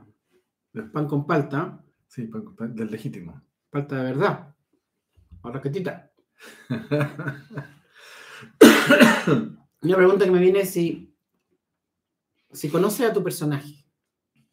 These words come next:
Speaker 2: o todavía crees que tu personaje eres tú.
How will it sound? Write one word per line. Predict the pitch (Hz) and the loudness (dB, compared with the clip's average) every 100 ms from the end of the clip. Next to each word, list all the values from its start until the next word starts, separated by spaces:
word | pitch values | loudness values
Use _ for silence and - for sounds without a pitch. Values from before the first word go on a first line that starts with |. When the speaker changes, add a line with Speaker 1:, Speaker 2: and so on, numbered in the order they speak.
| _ _ _ _ _ _ _ _ _ _ _ _ _ _ _ _ _ _ _ - | _ _ _ _ _ _ _ _ _ _ _ _ _ _ _ _ _ _ _ -2
Speaker 2:
o | 156 | 0
todavía | 147 147 147 170 170 170 - _ _ _ _ - | 4 4 4 0 -4 -10 -18 _ _ _ _ -6
crees | 143 151 | -2 -2
que | 147 | -2
tu | 139 | -6
personaje | 143 143 143 143 147 | -8 -4 -4 -2 -6
eres | 139 - | -8 -12
tú. | 117 | -18